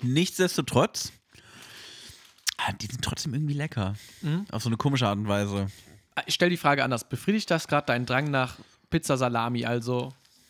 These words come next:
Speaker 1: Den Drang nicht, die schmecken mir trotzdem.
Speaker 2: Sehr gut. Ähm,
Speaker 1: Ich
Speaker 2: ich
Speaker 1: sage,
Speaker 2: Max.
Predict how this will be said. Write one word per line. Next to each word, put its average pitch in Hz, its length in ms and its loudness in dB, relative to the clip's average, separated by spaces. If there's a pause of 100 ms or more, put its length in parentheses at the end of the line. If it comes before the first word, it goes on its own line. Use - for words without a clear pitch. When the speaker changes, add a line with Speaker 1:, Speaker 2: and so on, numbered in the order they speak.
(920)
Speaker 1:
Den 175 180 6
Drang 147 240 4
nicht, 180 220 2
die 131 80 2
schmecken 143 180 0
mir 139 80 2
trotzdem. 90 400 -2 (380)
Speaker 2:
Sehr 127 200 0
gut. 120 200 -4 (580)
Ähm, 165 480 4 (1000)
Speaker 1:
Ich 165 160 4
Speaker 2:
ich 139 60 -2
Speaker 1:
sage, 151 500 4 (460)
Speaker 2:
Max. - 280 -4